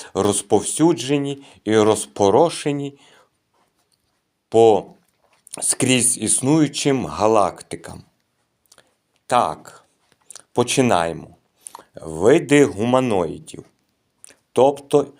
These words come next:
інопланетних створінь. Надрозумна нація, це, по-перше, вони, ці гуманоїди, діляться на такі види.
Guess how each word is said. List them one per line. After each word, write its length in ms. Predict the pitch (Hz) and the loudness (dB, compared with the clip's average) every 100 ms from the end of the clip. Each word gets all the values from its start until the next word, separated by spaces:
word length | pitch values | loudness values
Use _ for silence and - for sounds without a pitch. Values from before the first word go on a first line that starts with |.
| _ | _
інопланетних 1040 | - 113 95 - 92 92 117 127 131 120 113 | -2 2 0 0 -2 -2 -2 -2 -2 -4 -4
створінь. 640 | - - 113 113 78 76 _ _ _ _ _ _ _ _ _ _ _ - _ _ _ _ _ _ _ _ _ _ _ _ _ _ _ _ _ _ _ _ _ _ | -8 0 2 2 -2 -10 _ _ _ _ _ _ _ _ _ _ _ -20 _ _ _ _ _ _ _ _ _ _ _ _ _ _ _ _ _ _ _ _ _ _
Надрозумна 1300 | - 127 170 - - _ 101 113 110 131 165 160 165 | -4 0 0 -4 -20 _ 0 0 2 2 2 0 -4
нація, 680 | 156 117 95 87 - 87 82 - _ | -2 -2 -2 -4 -6 -6 -8 -12 _
це, 280 | - 98 98 - _ _ _ _ _ _ _ | -2 0 0 -10 _ _ _ _ _ _ _
по-перше, 640 | 104 98 107 95 85 - 87 | -2 0 0 -2 -4 -8 -8
вони, 380 | 82 85 78 76 _ _ _ _ _ _ | -6 -8 -10 -16 _ _ _ _ _ _
ці 180 | - 104 | -4 -2
гуманоїди, 800 | 90 95 95 92 87 82 80 82 | 0 0 0 0 0 -2 -6 -8
діляться 720 | 76 98 151 185 180 - 170 170 - - | -6 -2 0 0 -6 -4 -6 -6 -14 -4
на 160 | 208 | -2
такі 640 | 208 101 95 - 131 190 185 - _ | 0 -2 -4 0 2 2 -2 -16 _
види. 680 | 90 101 110 95 - 80 78 | -4 2 4 2 -2 -10 -12